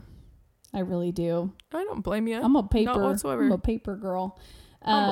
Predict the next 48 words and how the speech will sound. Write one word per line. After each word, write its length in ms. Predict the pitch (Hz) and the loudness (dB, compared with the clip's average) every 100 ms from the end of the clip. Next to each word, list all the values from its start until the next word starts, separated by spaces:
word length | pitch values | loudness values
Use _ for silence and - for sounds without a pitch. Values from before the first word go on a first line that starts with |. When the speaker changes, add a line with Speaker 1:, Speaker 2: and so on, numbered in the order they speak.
| 180 | 2
Speaker 1:
Um, 80 | 185 | 0
Speaker 2:
paper 160 | 262 - | 0 0
Speaker 1:
<laughs> 80 | 294 | 0
I'm 80 | |
a 20 | 277 | 0
Speaker 2:
girl. 120 | 196 | 0
Speaker 1:
paper 360 | - 277 - | 0 0 -4
girl, 320 | 190 196 190 202 | -4 -2 -2 0
but 220 | 226 254 | 0 2
there 140 | 294 | 4
are 180 | 262 190 | 4 2
apps 260 | 110 151 147 | 0 -4 -4
out 140 | - | -6
there 180 | - 165 | -4 -4
that 120 | 147 | -6
you 120 | - | -6
can, 360 | - - 147 190 - - | -8 -6 -6 -8 -8 -8
you 120 | 208 | -6
can 180 | 196 190 | -4 -4
just 160 | 175 156 | -6 -6
write 160 | 151 | -8
a 40 | - | -8
food 300 | - 135 110 | -6 -6 -6
journal 300 | 156 165 160 | -8 -6 -6
and 240 | 127 190 | -6 -4
not, 340 | 165 135 - - _ - | -4 -6 -10 -16 _ -12
um, 280 | 196 110 - | -8 -8 -8
actually 380 | - - - - | -12 -12 -12 -12
count 480 | - - - - - - _ - | -12 -12 -14 -16 -20 -20 _ -14
too, 120 | - | -12
to 140 | - - _ _ - _ - _ - | -12 -18 _ _ -20 _ -20 _ -4
Speaker 2:
Oh, 60 | 185 | -2
Speaker 1:
keep 80 | 160 | -2
Speaker 2:
interesting. 280 | 180 170 165 | -4 -4 -4
Speaker 1:
track. 200 | 139 180 - | -4 -4 -2
I 100 | 277 | 0
probably 460 | 381 359 269 214 | 0 0 2 2
would 140 | 185 185 | 0 -2
just 180 | 175 | -6
do 120 | 156 156 | -6 -6
so 160 | 160 | -4
in 100 | 156 | -4
the 60 | 135 | -4
notes 300 | 123 113 - | -6 -8 -10
section 320 | - - 156 | -10 -6 -6
of 60 | 120 | -6
my 140 | 123 | -8
phone 360 | - 104 180 | -8 -6 -4